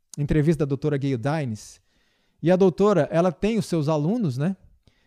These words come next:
E um dia, uma aluna, ela disse que uma aluna a procurou pra conversar com ela e disse, "Doutora,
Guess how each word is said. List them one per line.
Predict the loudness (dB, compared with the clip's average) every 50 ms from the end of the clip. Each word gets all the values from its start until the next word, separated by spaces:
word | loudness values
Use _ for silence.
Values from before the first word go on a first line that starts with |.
| _ _ -2
E | 0 2
um | 2 2
dia, | 2 2 2 2 2 0 0
uma | -2 -2 0 2
aluna, | 2 2 2 2 2 0 -2 -2
ela | 0 0 0
disse | 0 -4 -6 -6
que | -8 -6
uma | -4 -2
aluna | -2 0 0 -2 -2
a | -4
procurou | -2 -4 -4 -2 -2 -2 -2 -2 -2 -4 -6 -8 _ _ _ _ _ _ _ -6
pra | -6 -4
conversar | -4 -2 -2 -2 -2 -2 -4 -6
com | -6 -6 -4 -4
ela | -2 -4
e | -4
disse, | -4 -6 -6 -6
"Doutora, | -6 -8 -4 -2 -2 -2 -2 -4 -6